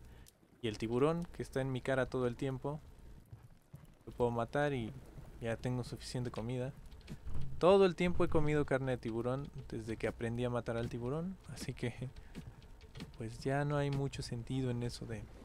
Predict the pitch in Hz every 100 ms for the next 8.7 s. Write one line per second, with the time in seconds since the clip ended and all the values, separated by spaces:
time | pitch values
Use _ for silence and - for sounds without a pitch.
0 | - - - - - - - 113 - 117
1 | 120 120 123 117 - 117 123 135 131 -
2 | - 117 110 - - - - - - -
3 | - - - - 214 220 185 180 196 135
4 | 113 113 107 - 113 107 113 143 143 147
5 | 185 180 214 - 117 104 - 123 - 117
6 | 120 117 123 123 120 120 - 143 175 208
7 | 208 - - - - - - - - 117
8 | 117 - 139 - - - 139